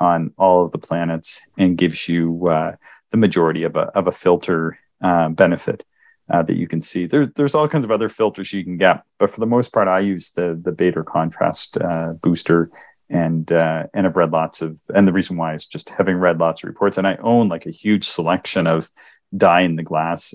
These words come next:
uh, Lumicon filters, which are, uh, you know, sort of next level up filters,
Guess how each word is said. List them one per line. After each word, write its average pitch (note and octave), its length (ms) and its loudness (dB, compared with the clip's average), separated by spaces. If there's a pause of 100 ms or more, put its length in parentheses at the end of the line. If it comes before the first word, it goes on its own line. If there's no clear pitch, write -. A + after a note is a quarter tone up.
uh, F2+ 140 -2
Lumicon E2+ 720 0 (380)
filters, - 480 0
which D#2+ 220 -2
are, D#2 280 2
uh, D#2 280 2 (540)
you F2 60 -4
know, E2+ 60 -4
sort E2 240 0
of D#2+ 80 2
next E2 280 -4
level D#2+ 220 2
up D#2 200 -2
filters, D#2+ 640 0